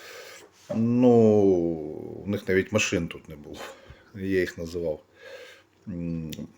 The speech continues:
поліційна піхота. Стояли під кожним знаком «стоп» і виловлювали наших <laughs> водіїв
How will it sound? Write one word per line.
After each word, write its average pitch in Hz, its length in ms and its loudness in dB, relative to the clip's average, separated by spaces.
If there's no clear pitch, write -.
поліційна 101 600 0
піхота. - 560 -12
Стояли 92 500 2
під - 240 -12
кожним 85 440 -4
знаком 85 380 -6
«стоп» - 320 -6
і 85 40 -10
виловлювали 82 640 -10
наших - 560 -6
<laughs> - 200 -18
водіїв 104 640 0